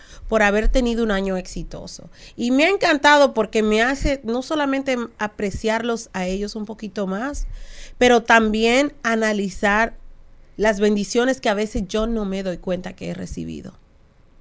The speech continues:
Entonces yo quiero que ustedes se tomen un momentito y empiecen a compartir cuáles son algunas de esas cosas que ustedes están haciendo o ya han hecho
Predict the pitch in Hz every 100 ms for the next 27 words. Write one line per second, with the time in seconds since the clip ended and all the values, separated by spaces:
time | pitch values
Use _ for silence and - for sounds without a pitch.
0 | - - - - - - 262 254 285 285
1 | 330 339 294 - 277 285 247 208 220 254
2 | 247 277 294 277 247 226 202 185 185 233
3 | 196 175 175 - - - - 262 262 262
4 | 277 311 403 403 330 277 262 214 - 233
5 | 233 180 180 - - - - 254 285 294
6 | 302 294 277 269 269 262 262 269 - 262
7 | 247 262 - 240 - 208 214 226 - 214
8 | 220 220 - - - - - - - -
9 | - 247 - 285 285 262 254 233 208 196
10 | 190 208 254 269 262 - 240 240 311